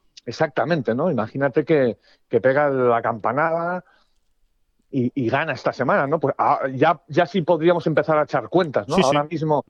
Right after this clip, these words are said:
Speaker 1: si no recuerdo mal, está en el puesto noventa y tres, o sea,
Speaker 2: Exacto.
Speaker 1: ha, ha accedido al, al, al número noventa y tres del mundo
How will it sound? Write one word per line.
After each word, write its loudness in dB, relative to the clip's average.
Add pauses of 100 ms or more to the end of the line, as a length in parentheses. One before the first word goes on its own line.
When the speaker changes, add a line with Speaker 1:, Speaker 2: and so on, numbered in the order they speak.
(360)
Speaker 1:
si -4
no 0
recuerdo 0
mal, 0
está -6
en -4
el -2
puesto 0
noventa -2
y -2
tres, 0
o -14
sea, -2
Speaker 2:
Exacto. 0
Speaker 1:
ha, 2
ha 2
accedido 4
al, 2
al, 2
al 0
número 2
noventa 0
y 2
tres 0
del 0
mundo 0